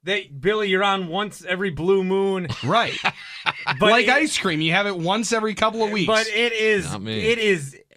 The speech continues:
Speaker 1: it can be tedious. You don't wanna repeat the same shit over and over.
Speaker 3: No, but it's okay, too, because your audience is turning
Speaker 1: I
Speaker 3: over,
Speaker 1: understand
Speaker 3: though.
Speaker 1: that, and that's the challenge you have to have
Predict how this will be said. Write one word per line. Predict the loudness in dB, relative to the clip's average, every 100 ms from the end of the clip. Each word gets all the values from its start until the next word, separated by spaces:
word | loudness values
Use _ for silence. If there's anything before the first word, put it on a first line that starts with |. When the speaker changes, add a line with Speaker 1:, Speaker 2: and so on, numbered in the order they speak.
| _ _ _ -6
Speaker 1:
it | -6 -4
can | -2 -2
be | -2 -6
tedious. | -6 -8 -6 -4 -4 -6 -10 -18 _ _ _
You | -10
don't | -2 0 0
wanna | 0 -2
repeat | -2 -6 -6 -8 -8
the |
same | -8 -6 -6
shit | -6 -4
over | -4 -4
and | -4 -4
over. | -6 -4 -2
Speaker 3:
No, | -2 -2
but | -2 -4 -4
it's | -4 -2
okay, | -2 -2 -2 -2 -4
too, | -4 -4 -4
because | -4 -4 -4
your | -6 -6 -4
audience | -4 -2 -4 -4
is | -6
turning | -4 -4 -4 -4 0
Speaker 1:
I | 0
Speaker 3:
over, | 2 0
Speaker 1:
understand | 0 -2 0 0 0
Speaker 3:
though. | -2
Speaker 1:
that, | -4 -6
and | -2
that's | -2 -2
the | -4
challenge | -6 -4 -2 -2 -2 -2
you |
have | -4
to | -2
have | -2 -2 -4